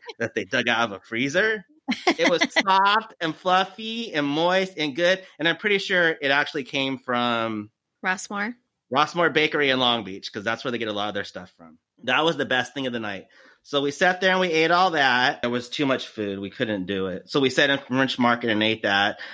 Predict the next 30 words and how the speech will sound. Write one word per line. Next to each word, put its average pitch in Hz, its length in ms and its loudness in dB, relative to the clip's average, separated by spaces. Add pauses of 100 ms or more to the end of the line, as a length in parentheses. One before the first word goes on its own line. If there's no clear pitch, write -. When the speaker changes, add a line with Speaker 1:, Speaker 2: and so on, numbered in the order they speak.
(280)
Speaker 1:
until 101 640 0
we 101 100 2
were 110 120 4
done. 98 380 2
And 104 100 0
we 101 40 -2
took - 200 -6
some 110 120 -4
pictures, 101 460 -4
and 107 100 0
Stephanie 107 640 0
had 90 320 -4
some, 98 320 -2
and 95 120 0
she 98 200 0
enjoyed 95 380 0
it 104 100 4
also. - 480 -4 (540)
Speaker 2:
<laughs> - 680 -4
I'll 220 140 2
have 233 140 0
to 254 100 -14
say 214 300 0
that 202 260 0
Stephanie 220 640 -4
is 202 580 -2
Todd's 196 640 0 (400)
Kowakian 240 880 0 (140)
monkey 220 440 0
lizard, 196 520 0